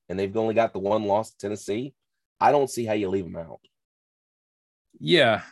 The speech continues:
Speaker 2: I agree. And, uh, you know, obviously they're talking about the, the Texas game and they're talking about the A and M game. Um, but again, like you said, they did what they needed to do. And let's not forget, A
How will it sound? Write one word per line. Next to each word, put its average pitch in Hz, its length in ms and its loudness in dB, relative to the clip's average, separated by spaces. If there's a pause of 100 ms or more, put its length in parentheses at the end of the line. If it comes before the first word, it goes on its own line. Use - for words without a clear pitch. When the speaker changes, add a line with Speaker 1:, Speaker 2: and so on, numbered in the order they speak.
(200)
Speaker 2:
I 147 140 2
agree. 123 420 0
And, 120 200 -2
uh, 120 60 -4
you 120 140 -4
know, 107 160 2
obviously 104 320 -2
they're 110 120 2
talking 104 300 0
about 101 220 2
the, 104 280 -2
the 98 120 -6
Texas 107 440 -2
game 104 340 -2
and 98 80 -2
they're 98 80 0
talking 95 320 0
about 95 300 4
the 98 80 0
A 101 180 2
and 104 100 2
M 101 200 2
game. 98 440 -2 (500)
Um, 98 680 4 (380)
but 120 200 4
again, 117 320 6
like 104 180 0
you 110 60 -2
said, 113 240 2
they 110 80 2
did 110 220 0
what 110 100 -2
they 110 100 0
needed 110 260 -2
to 113 80 -6
do. 104 340 -2
And 170 320 0
let's 135 160 0
not 147 140 0
forget, 123 260 -2
A - 40 -6